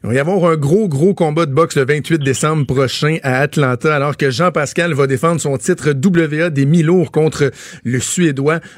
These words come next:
Badou Jack. C'est dans quelques jours, ça s'en vient. Et même s'il est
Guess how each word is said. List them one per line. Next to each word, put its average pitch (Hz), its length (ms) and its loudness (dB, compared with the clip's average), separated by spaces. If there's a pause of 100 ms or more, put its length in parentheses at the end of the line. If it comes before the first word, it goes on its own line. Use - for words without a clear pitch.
(100)
Badou 147 540 -2
Jack. 143 360 -2
C'est - 220 -4
dans 135 180 -2
quelques 151 360 0
jours, 147 380 0
ça 156 200 -2
s'en 135 240 0
vient. 170 240 0
Et 208 160 4
même 208 300 4
s'il 151 380 -2
est 185 180 0